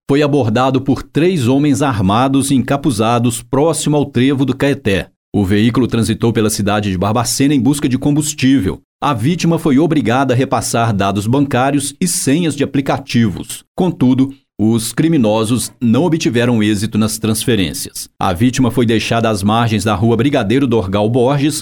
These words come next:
via que dá acesso à localidade do Faria, onde conseguiu carona até próximo à cadeia da cidade de Barbacena.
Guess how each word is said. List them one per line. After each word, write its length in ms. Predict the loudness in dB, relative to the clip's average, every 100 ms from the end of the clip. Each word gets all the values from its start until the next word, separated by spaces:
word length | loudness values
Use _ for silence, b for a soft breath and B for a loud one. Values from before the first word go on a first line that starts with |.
| -10 -4
via 260 | 0 0
que 120 | 0
dá 140 | 0 -2
acesso 420 | 0 0 0 0
à 20 |
localidade 560 | 0 2 0 0 -2 -2
do 80 | -2
Faria, 560 | 0 2 2 2 0 -8 -2
onde 300 | 0 0 0
conseguiu 500 | -2 0 0 0 0
carona 520 | 0 2 2 0 -2
até 240 | -6 -4 -4
próximo 460 | 0 0 0 -2
à 40 | -2
cadeia 380 | -2 0 0 2
da 100 | 0
cidade 440 | -2 -2 -2 -4
de 80 | -2
Barbacena. 680 | -2 0 -2 -2 -2 -4